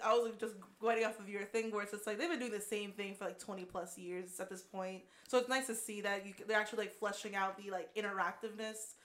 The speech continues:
of Pokemon, because I feel like the reason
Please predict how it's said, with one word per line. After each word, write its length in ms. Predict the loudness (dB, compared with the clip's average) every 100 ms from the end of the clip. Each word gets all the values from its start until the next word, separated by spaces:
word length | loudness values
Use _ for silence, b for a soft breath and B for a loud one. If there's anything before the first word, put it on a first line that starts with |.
| B B 0
of 240 | 2 4
Pokemon, 380 | 0 0 -2 0
because 160 | 2
I 60 | 2
feel 180 | 2 2
like 160 | 2 2 -12 B B B -8
the 100 | 0
reason 280 | 8 10 8